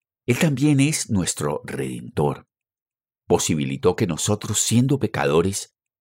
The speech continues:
nos reconciliáramos con Él. Actuó por medio del sacrificio de Jesús para traer salvación a todos los que creen en Él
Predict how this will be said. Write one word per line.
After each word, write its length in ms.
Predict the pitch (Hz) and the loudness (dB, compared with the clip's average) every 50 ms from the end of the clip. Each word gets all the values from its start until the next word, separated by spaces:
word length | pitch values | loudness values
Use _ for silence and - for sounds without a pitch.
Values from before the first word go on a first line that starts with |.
| _ - | _ -2
nos 380 | - 98 92 90 - - - - 95 | 2 2 2 2 0 -4 -6 -4 -2
reconciliáramos 1080 | 98 95 90 - 90 87 85 82 - 82 76 73 90 113 127 131 131 117 113 107 - | 0 0 0 0 0 -2 0 0 -2 -2 0 2 2 2 2 0 0 -2 -2 -4 -4
con 200 | - 98 87 82 | -4 -4 -4 -2
Él. 340 | 98 92 76 - - - _ _ _ _ _ _ _ _ _ | -2 -2 -2 -4 -8 -14 _ _ _ _ _ _ _ _ _
Actuó 480 | - - 104 - - - 147 175 175 - | -4 -4 -4 -4 0 0 2 2 2 2
por 160 | 147 117 87 | 2 2 4
medio 300 | 95 123 160 170 165 143 | 4 4 4 4 4 4
del 120 | 120 98 | 2 2
sacrificio 640 | - - 92 - - 78 73 - 135 135 - - 143 | 0 -2 -4 -4 -4 -6 -4 -2 -2 -2 0 0 0
de 120 | 110 95 82 | 0 -2 -2
Jesús 560 | - - - - 117 127 135 - - - _ _ _ _ _ _ _ - | -4 -6 -4 -2 -2 -2 -2 -4 -8 -12 _ _ _ _ _ _ _ -4
para 220 | - 82 80 - | 0 0 0 0
traer 260 | - 78 76 82 90 | 0 0 0 2 0
salvación 640 | - - 123 107 98 78 78 - - - 107 104 90 | 0 0 0 0 2 0 0 -2 0 2 2 2 2
a 160 | 82 - _ | 0 -2 _
todos 400 | - - 123 143 147 151 135 - | 0 2 2 2 2 0 -2 -2
los 140 | 117 104 - | -4 -4 -4
que 120 | - - | -6 -4
creen 340 | - - 90 95 101 104 85 | -2 2 4 4 4 4 2
en 140 | 71 67 76 | 0 0 2
Él 280 | 82 87 95 101 120 | 2 0 0 -2 -6